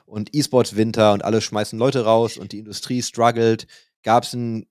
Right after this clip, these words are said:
Tweet, den ich heute Morgen noch irgendwie gelesen hab von dem, ähm, Harris Peskin. Und zwar sagt er, und ich übersetze das jetzt ein bisschen frei, ne, also den originalen Tweet gibt's in englischer Sprache. Lass uns mal ganz kurz hier ehrlich sein, warum eigentlich die Industrie so struggelt. Nummer eins,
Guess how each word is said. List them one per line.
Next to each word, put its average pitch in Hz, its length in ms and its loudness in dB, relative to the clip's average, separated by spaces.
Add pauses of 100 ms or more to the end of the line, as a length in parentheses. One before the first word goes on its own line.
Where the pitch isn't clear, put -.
(120)
Tweet, 135 300 0
den 131 80 -2
ich 117 100 -4
heute 120 180 0
Morgen 113 280 0
noch 107 100 -4
irgendwie 104 240 -2
gelesen 107 320 2
hab 104 160 2
von 98 220 -2
dem, 95 280 2
ähm, 92 300 -2
Harris 104 320 2
Peskin. 104 540 -4 (800)
Und 117 180 -2
zwar 117 340 4
sagt 113 280 0
er, 117 320 0
und 110 100 -8
ich - 180 -8
übersetze 107 340 -4
das 101 120 -4
jetzt 95 240 -6
ein 101 80 -14
bisschen 95 220 -4
frei, 117 500 2
ne, 107 160 -6
also 101 160 -4
den 92 160 -4
originalen 95 380 0
Tweet - 360 -8
gibt's - 280 -16
in 98 180 -6
englischer 107 400 -8
Sprache. 113 480 -4 (600)
Lass 127 160 0
uns 135 100 -6
mal 120 160 2
ganz 123 220 0
kurz 127 180 0
hier 120 240 0
ehrlich 113 260 0
sein, 113 280 -2
warum 113 380 0
eigentlich 98 340 -8
die 82 80 -8
Industrie 92 380 -8
so 87 120 -8
struggelt. 92 560 -6 (360)
Nummer 107 280 -4
eins, 117 480 -4